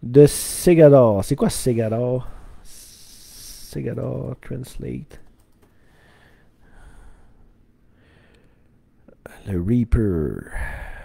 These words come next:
Talisman de Segador pour un noir. Euh, c'est un équipement. Euh, à chaque fois que la créature at-, attaque, elle a Death Touch until end of turn.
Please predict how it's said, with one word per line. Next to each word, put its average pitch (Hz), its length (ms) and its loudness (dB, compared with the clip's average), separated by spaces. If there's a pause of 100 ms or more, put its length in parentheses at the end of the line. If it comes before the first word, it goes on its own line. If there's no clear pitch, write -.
(1500)
Talisman 165 540 4
de 156 100 6
Segador 151 720 6
pour - 240 -2
un 156 160 6
noir. 151 540 4
Euh, 127 80 0
c'est - 240 -6
un 127 120 0
équipement. 170 640 -2 (1120)
Euh, 147 380 12
à 147 40 8
chaque 170 140 2
fois 196 100 4
que 196 100 6
la 165 160 8
créature 175 840 6
at-, 151 120 8 (560)
attaque, - 680 4
elle 139 180 4
a 143 220 10
Death 127 400 4
Touch 165 300 2
until 143 240 2
end 135 100 2
of 127 220 -2
turn. 190 520 2